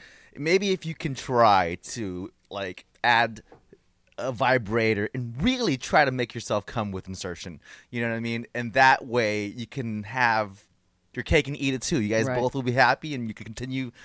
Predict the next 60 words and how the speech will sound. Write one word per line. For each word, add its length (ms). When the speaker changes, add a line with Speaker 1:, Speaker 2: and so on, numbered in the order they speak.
Speaker 1:
doing 220
what 180
you're 80
doing. 500
And 180
then 140
you 80
can 120
kinda, 200
like, 240
save 340
that 180
lie 300
and 220
maybe 220
even 140
tell 200
him 160
one 200
day. 380
Back 300
in 60
the 80
day, 180
I 60
used 220
to 60
fake 340
it, 120
you 160
know? 300
Speaker 2:
Don't 220
Speaker 1:
I 60
know 80
Speaker 2:
ever, 240
no, 500
never 300
say 200
that. 260
Speaker 1:
May-, 80
Speaker 2:
Guys 220
Speaker 1:
maybe. 80
Speaker 2:
do 80
not 280
Speaker 1:
A 20
long 140
Speaker 2:
wanna 160
Speaker 1:
time 240
ago, 300
I 120
did. 300
But 120
now 280
I'm 120
really 220
coming. 380
You 120
know, 100
I, 180
I, 120